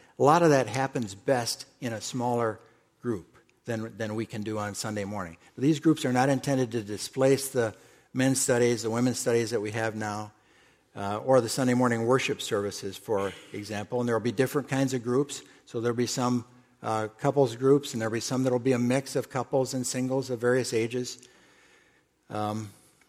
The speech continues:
and I think that you'll find those groups will have the same power to transform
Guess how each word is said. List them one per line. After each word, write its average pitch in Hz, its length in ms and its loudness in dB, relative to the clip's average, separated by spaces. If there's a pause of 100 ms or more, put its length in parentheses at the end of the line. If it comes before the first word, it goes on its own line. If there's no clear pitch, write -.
(260)
and 123 460 -2
I 117 100 -6
think 156 260 -6
that 139 180 -6
you'll 127 160 -4
find 143 280 0
those 131 160 0
groups - 260 -2
will 120 100 -4
have 123 160 -2
the 117 80 -4
same 139 340 0
power 127 380 2
to 120 100 -2
transform 127 800 -2